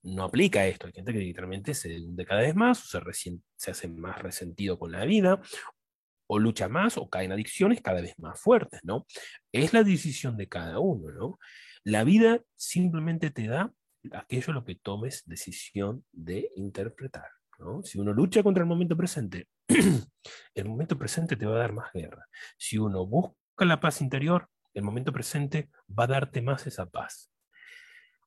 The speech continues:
Hoy estoy profundo, <laughs> siempre estoy profundo, pero es, hoy es un tema que,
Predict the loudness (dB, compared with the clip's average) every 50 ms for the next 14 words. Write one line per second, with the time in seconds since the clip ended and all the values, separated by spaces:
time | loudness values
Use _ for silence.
0 | _ 6 8 10 10 10 8 6 4 4 6 4 0 2 4 4 4 6 6 6
1 | 4 4 0 -4 -2 -2 -2 -2 -4 -4 -4 -4 -4 -4 -6 -10 -12 -10 -8 -6
2 | -2 2 4 6 6 6 4 4 2 4 4 4 2 0 0 0 0 0 0 -2
3 | -4 -2 0 0 0 2 0 0 -2 _ -6 -6 -4 -4 -6 -8